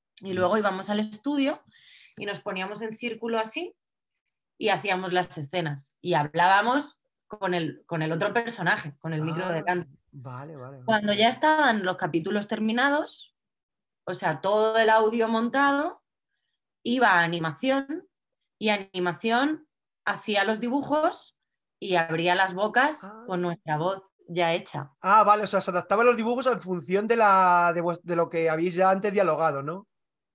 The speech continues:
Speaker 1: Eso es.
Speaker 2: Qué guay. Y cómo, a ver, habla un poquito de esta serie, porque es el primer, yo creo, el primer original español, eh, de animación adulta, de
Speaker 1: Sí.
Speaker 2: H B O.
Speaker 1: Sí.
Speaker 2: Habla un poquito de qué va la serie, para que la gente no la conozca, para que cuando vea la entrevista, oye, pues le dé una oportunidad.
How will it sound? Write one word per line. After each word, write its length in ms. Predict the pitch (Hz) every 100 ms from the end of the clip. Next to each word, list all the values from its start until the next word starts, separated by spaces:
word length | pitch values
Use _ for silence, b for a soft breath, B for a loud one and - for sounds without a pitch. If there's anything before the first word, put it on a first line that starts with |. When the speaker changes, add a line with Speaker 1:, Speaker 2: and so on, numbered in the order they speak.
| _
Speaker 1:
Eso 260 | 196 190 160
es. 280 | 170 - _ _ _ _ _ _ _ _
Speaker 2:
Qué 120 | 170
guay. 440 | 156 156 226 170 B B -
Y 80 |
cómo, 220 | 185 190 247
a 260 | 247 180
ver, 100 | 180
habla 120 | 226 214
un 60 |
poquito 200 | 214 277
de 40 | 277
esta 120 | 233
serie, 200 | 214 269
porque 160 | 233 196
es 60 |
el 60 | 220
primer, 260 | 233 226 220
yo 100 | 226
creo, 240 | 233 254
el 140 | 226 175
primer 240 | 185 202
original 400 | 226 247 226 226
español, 560 | 226 220 202 202 220 269 254
eh, 340 | 208 196 190
de 80 | 180
animación 360 | 180 170 175
adulta, 460 | 214 185 226 160 127 _ _ _ _ _ _ -
de 100 | 175
Speaker 1:
Sí. 100 | 175
Speaker 2:
H 40 |
B 120 | 175 196
O. 220 | 220 _ _ _ _ _ _ _ _ _ _ _ _ _ _ _ _
Speaker 1:
Sí. 380 | - 190 170 _ _ _
Speaker 2:
Habla 200 | 160 165
un 80 | 208
poquito 300 | 208 208 208
de 100 | 202
qué 80 | 190
va 80 | 190
la 100 | 175
serie, 300 | 180 202 254
para 120 | 190
que 60 | 180
la 60 |
gente 220 | 165 180
no 60 | 190
la 60 | 185
conozca, 300 | 180 190 220
para 100 | 196
que 40 |
cuando 160 | 180 165
vea 60 |
la 60 | 170
entrevista, 500 | 175 185 202 - 196
oye, 180 | 185 226
pues 200 | 180 151
le 120 | 165
dé 120 | 160
una 100 | 170
oportunidad. 640 | 175 180 165 170 190 208